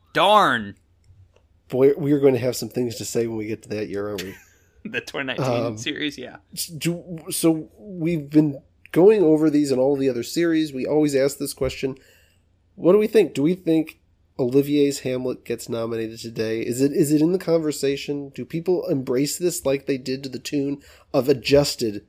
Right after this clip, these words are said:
Speaker 2: an adjusted forty million dollar box office?
Speaker 1: Well, I think this is an easy one because we just had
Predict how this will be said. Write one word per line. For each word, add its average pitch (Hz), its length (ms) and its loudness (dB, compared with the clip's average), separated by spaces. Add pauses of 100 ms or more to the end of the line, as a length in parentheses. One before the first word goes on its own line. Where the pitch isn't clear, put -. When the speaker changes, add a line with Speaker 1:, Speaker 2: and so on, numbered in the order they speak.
Speaker 2:
an 147 80 2
adjusted 135 560 2
forty 131 360 -2
million 123 300 -2
dollar 113 240 -6
box 104 360 -6
office? 131 400 -10 (800)
Speaker 1:
Well, 190 240 0
I 185 100 -2
think 226 180 -4
this 214 200 -4
is 170 180 -6
an 156 80 -6
easy 185 300 -4
one 107 340 -6
because 123 340 -6
we 123 80 -8
just 139 220 -6
had 131 420 0